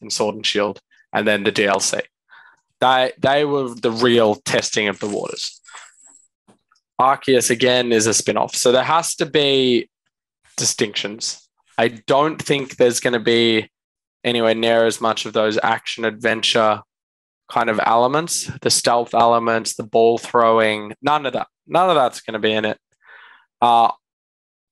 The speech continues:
what, as far as what I hope to see, I hope there will be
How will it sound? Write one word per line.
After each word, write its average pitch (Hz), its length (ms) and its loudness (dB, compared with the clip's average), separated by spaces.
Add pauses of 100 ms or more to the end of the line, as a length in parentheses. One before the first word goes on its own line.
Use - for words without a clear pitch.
(680)
what, 135 300 2
as 131 160 -2
far 139 240 4
as 135 120 -6
what 135 100 0
I 120 80 4
hope 135 500 -4
to 175 120 -2
see, 202 420 0 (1000)
I 139 140 2
hope 143 400 -4
there 135 200 4
will 131 180 0
be 123 520 2